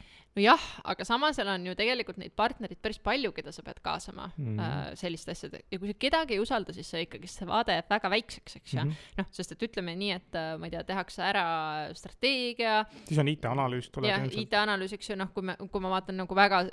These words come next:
Speaker 1: nagu seda, mis on minu nagu selline nagu tugevus, äh, müük, turundus ja kommunikatsioon, siis sa ne-, ikkagist pead kaasama mingi, ma ei tea, agentuuri, eks ju,
Speaker 2: Mhm.
Speaker 1: näiteks,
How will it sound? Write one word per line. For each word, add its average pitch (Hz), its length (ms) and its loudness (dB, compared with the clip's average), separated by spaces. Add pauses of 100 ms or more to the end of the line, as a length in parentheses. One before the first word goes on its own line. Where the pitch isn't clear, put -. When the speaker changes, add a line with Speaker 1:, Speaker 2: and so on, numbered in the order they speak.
(160)
Speaker 1:
nagu 185 280 0 (260)
seda, 180 240 4 (120)
mis 185 260 -4
on 185 60 0
minu 226 320 6
nagu 170 240 -4
selline 175 340 -4
nagu 175 240 -6
tugevus, 175 640 -2
äh, 175 420 0 (160)
müük, 190 240 2
turundus 190 320 2
ja 185 60 -4
kommunikatsioon, 175 600 -2 (220)
siis - 140 -10
sa 180 100 -4
ne-, 196 220 -4
ikkagist - 340 -8
pead - 140 -10
kaasama 175 320 -2
mingi, - 480 -16 (240)
ma 160 80 -8
ei 147 40 -10
tea, - 120 -16 (260)
agentuuri, 190 680 2 (100)
eks - 180 -14
ju, 190 140 0
Speaker 2:
Mhm. 180 80 2
Speaker 1:
näiteks, 175 420 0